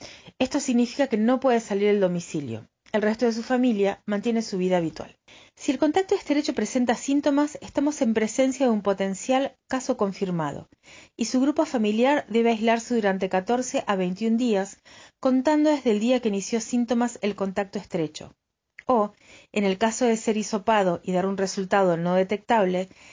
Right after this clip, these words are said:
se aíslan hasta concluir los días de aislamiento previo. Estos catorce a veintiún días se llaman periodo de incubación previo a la enfermedad, ya que si sos conviviente, no hay un día claro de cuándo fuiste o serás contagiado.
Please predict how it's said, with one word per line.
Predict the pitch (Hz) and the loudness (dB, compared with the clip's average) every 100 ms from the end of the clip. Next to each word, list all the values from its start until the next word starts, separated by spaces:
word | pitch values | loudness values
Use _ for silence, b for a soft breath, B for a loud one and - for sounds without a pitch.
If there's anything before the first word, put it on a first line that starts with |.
| B | B
se | - - 269 | -12 -2 2
aíslan | 277 262 226 233 - | 2 2 0 0 -2
hasta | - - 226 | -10 -8 -2
concluir | 226 220 226 220 240 | -2 0 0 0 -2
los | 226 | -4
días | 214 208 208 | -2 -2 -2
de | 202 | -2
aislamiento | 190 170 165 165 160 | -2 -2 -2 -6 -8
previo. | - - - _ _ _ _ _ _ _ _ _ _ _ - | -10 -10 -14 _ _ _ _ _ _ _ _ _ _ _ -4
Estos | 294 330 302 | -2 -2 0
catorce | 240 254 277 277 | 0 2 0 0
a | 240 | 0
veintiún | 202 208 254 254 | 0 -2 -2 0
días | 262 202 196 - | 0 0 -2 -6
se | - 202 | -10 -6
llaman | - 233 247 233 | -2 2 2 0
periodo | 233 240 254 269 269 277 | 0 2 2 2 2 0
de | - 208 | 0 -2
incubación | 190 190 190 - 233 226 | -2 -2 -2 -2 -2 0
previo | 220 220 226 | 0 2 2
a | |
la | 202 | 2
enfermedad, | 185 185 180 165 135 - _ _ _ _ B B B B B | 0 -4 -2 -2 -2 -6 _ _ _ _ B B B B B
ya | - 247 | -2 0
que | 262 | 0
si | 220 | -2
sos | - 214 | -2 -4
conviviente, | - 240 226 240 269 226 190 185 202 b b b - | 0 0 2 2 2 0 0 -4 -6 b b b 0
no | 262 | 2
hay | |
un | 277 254 | 4 4
día | 269 277 | 2 0
claro | 269 247 226 | 2 2 4
de | 247 220 | 2 2
cuándo | 202 196 190 | 0 -2 -4
fuiste | 277 254 - 254 - | -6 -6 -4 -4 -4
o | |
serás | 185 202 196 | -4 -2 -2
contagiado. | - 190 185 170 156 123 98 | -2 -4 -4 -6 -6 -8 -10